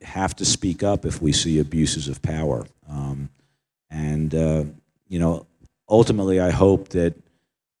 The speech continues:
by coming around and talking about this stuff that,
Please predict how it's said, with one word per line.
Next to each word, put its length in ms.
by 680
coming 280
around 440
and 120
talking 380
about 300
this 160
stuff 460
that, 180